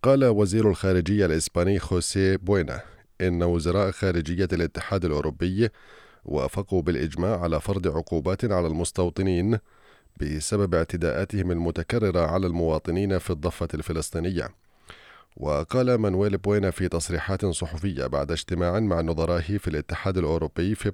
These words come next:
بروكسل أمس إنه: "وافقنا اليوم بالإجماع على فرض عقوبات على المستوطنين الذين يعتدون على الفلسطينيين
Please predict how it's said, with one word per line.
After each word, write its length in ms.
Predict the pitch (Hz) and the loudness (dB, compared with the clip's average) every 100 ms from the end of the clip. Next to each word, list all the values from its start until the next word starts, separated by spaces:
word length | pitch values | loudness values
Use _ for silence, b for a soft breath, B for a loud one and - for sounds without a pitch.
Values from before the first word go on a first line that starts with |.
| - | -2
بروكسل 400 | - - 80 - | -4 -2 -6 -2
أمس 380 | 85 90 - 123 - b b b b b - | -4 -2 0 0 -2 b b b b b -10
إنه: 220 | 71 80 | -6 -2
"وافقنا 560 | 82 85 78 123 113 | 0 0 0 -4 -2
اليوم 360 | 92 76 80 110 | 0 0 0 0
بالإجماع 640 | 95 76 78 90 92 87 | 0 0 -2 0 0 2
على 200 | 80 78 | 0 -2
فرض 260 | 73 120 104 | -2 -4 0
عقوبات 580 | 82 82 85 73 87 110 | -2 -2 -2 0 0 0
على 240 | 92 85 | -2 0
المستوطنين 680 | 78 82 - 85 80 85 101 | 0 -2 -2 -4 -2 -2 0
الذين 360 | 95 87 82 87 | 0 0 2 0
يعتدون 580 | 78 95 92 92 90 76 | 2 0 0 -2 -2 -2
على 260 | 67 92 | -4 -2
الفلسطينيين 880 | 104 - 101 - 101 92 87 92 90 | -2 0 -2 0 0 0 2 2 0